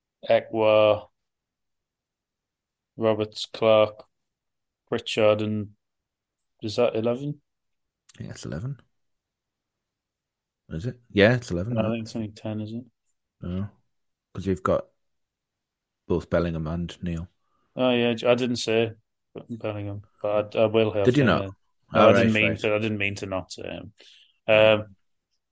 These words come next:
Speaker 1: I don't know. We've got too many good players at the minute in the attacking areas. It's really difficult. Um, yeah, uh,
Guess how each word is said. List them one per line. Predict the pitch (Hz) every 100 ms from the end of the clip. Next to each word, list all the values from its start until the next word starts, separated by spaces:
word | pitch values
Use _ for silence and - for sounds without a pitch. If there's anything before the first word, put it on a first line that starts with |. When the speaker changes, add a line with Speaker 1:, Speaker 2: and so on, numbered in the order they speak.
| _
Speaker 1:
I | 131
don't | 135 131
know. | 131
We've | 151 131
got | 135 -
too | 135
many | 131 127
good | 110 107
players | 104 110 127
at | 117
the | 104
minute | 98 101 101 _ _ - -
in | 113
the | 110
attacking | 104 120 117
areas. | 107 101 101 101
It's | 104 -
really | 107 101
difficult. | 107 - 123 117 117 - _ _ _ _ -
Um, | 101 101 101 101 98 - _ _ _ _ _ _ _ _ _ _ -
yeah, | 107 110 113 113
uh, | 101